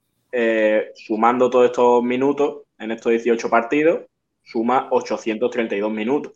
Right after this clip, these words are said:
Que después hay que ver ejemplos como Jairo, que no sé los minutos exactos que tiene, pero son bastantes menos, o sea, bastante menos de la mitad. Eh, bueno, en estos ochocientos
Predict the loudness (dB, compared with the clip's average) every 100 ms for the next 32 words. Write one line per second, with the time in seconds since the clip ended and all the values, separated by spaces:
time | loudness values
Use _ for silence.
0 | _ _ _ _ _ -14 -14 -10 -6 -4
1 | -4 -4 -6 -8 -12 -12 -14 -14 -10 -10
2 | -4 0 2 2 -2 -8 _ _ -16 -16
3 | -12 -10 -8 -8 -10 -12 -12 -12 -10 -10
4 | -8 -6 -4 -4 -4 -2 -2 0 -4 -8
5 | -14 -14 _ -8 -6 -2 -4 -2 -2 -2
6 | 0 -2 -4 -10 _ _ -8 -2 -2 -2
7 | -2 0 2 4 4 2 0 -2 -2 _
8 | _ _ _ _ _ _ _ _ _ _
9 | _ 2 4 6 6 6 4 2 -6 -10
10 | -8 -4 0 2 2 -2 0 -2 -4